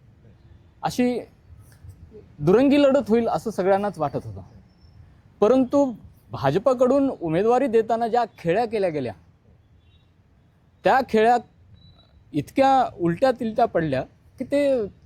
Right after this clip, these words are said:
निष्ठावंत आणि बंडखोर, आयाराम गयाराम अशी दुफळी वाढत गेली. आणि शेवटपर्यंत ह्यांना सावरण्यात भाजपचे नेते म्हणवणारे अपयशी ठरले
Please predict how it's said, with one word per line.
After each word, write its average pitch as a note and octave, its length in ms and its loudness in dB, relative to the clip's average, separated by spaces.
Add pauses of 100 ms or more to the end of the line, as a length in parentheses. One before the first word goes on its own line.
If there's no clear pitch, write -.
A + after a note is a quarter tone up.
(380)
निष्ठावंत C4+ 640 0
आणि B3 140 0
बंडखोर, A#3+ 480 0 (1300)
आयाराम B3 500 2
गयाराम G3+ 460 2 (600)
अशी F#3+ 220 -4
दुफळी C4 300 0
वाढत F#3+ 300 0 (100)
गेली. G#2+ 180 -10 (840)
आणि G3 160 -2
शेवटपर्यंत A3+ 760 2 (720)
ह्यांना G#3+ 320 0
सावरण्यात A3 560 0 (240)
भाजपचे F3+ 560 -4 (580)
नेते A3 400 0
म्हणवणारे F#3+ 560 -2 (460)
अपयशी F#3+ 380 0
ठरले A2+ 360 -6